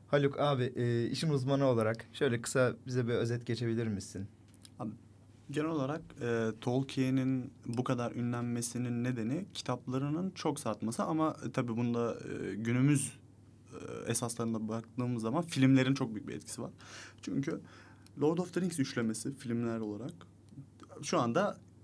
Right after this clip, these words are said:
Speaker 2: en iyi seri olarak tanıtılıyor tüm dünyada. En iyiler arasında gösteriliyor ve hak ediyor da.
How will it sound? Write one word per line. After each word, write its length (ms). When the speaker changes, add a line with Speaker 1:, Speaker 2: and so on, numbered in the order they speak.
Speaker 2:
en 200
iyi 440
seri 380
olarak 360
tanıtılıyor 500
tüm 220
dünyada. 320
En 180
iyiler 720
arasında 320
gösteriliyor 520
ve 40
hak 220
ediyor 300
da. 100